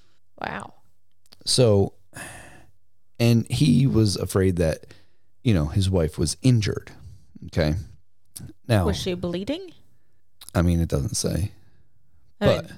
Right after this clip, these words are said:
Speaker 1: okay.
Speaker 2: I'm sure all women have been fingered roughly before that
Speaker 1: Oh, hell
Speaker 2: did not
Speaker 1: yes.
Speaker 2: feel great.
Speaker 1: Oh, hell yes. Multiple times. <laughs>
Speaker 2: But, you know,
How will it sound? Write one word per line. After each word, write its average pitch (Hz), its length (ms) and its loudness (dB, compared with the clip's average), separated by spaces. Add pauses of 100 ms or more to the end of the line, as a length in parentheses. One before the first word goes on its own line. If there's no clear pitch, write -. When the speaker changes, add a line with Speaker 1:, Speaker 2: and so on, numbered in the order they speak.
(140)
Speaker 1:
okay. 220 400 -6 (1000)
Speaker 2:
I'm 139 120 2
sure 120 260 4
all 101 220 4
women 85 320 0
have 90 260 0
been 87 200 2
fingered 80 640 0 (300)
roughly 92 480 0
before 73 640 0
that 214 120 2
Speaker 1:
Oh, - 20 0
hell 185 200 0
Speaker 2:
did 90 80 -2
not 87 160 -2
Speaker 1:
yes. - 120 -12
Speaker 2:
feel 71 220 -2
great. - 360 -4
Speaker 1:
Oh, 214 200 2
hell 190 200 -2
yes. - 380 -6 (360)
Multiple 202 460 -2
times. - 600 -10
<laughs> - 40 2 (1200)
Speaker 2:
But, 131 460 2 (480)
you 104 100 -2
know, 73 260 -2